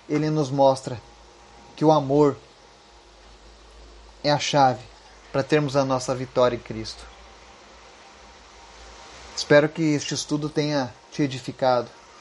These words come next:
tenha te despertado e tenha tirado alguns mitos acerca do livro de Apocalipse.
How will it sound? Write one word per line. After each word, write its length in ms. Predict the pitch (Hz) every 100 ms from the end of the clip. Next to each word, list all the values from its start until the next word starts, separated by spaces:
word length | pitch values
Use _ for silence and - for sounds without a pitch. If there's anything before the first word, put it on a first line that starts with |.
| - - -
tenha 160 | 123 127
te 140 | 127
despertado 680 | 117 120 127 113 120 120 113 - - - - - - - - - -
e 60 | 131
tenha 360 | 151 151 151
tirado 440 | - 170 156 165 147
alguns 360 | 131 143 120
mitos 560 | 131 147 151 - - - - - - - - - - -
acerca 340 | 120 143 135
do 120 | 139 135
livro 200 | 131 127
de 60 |
Apocalipse. 800 | 123 131 131 120 113 - - -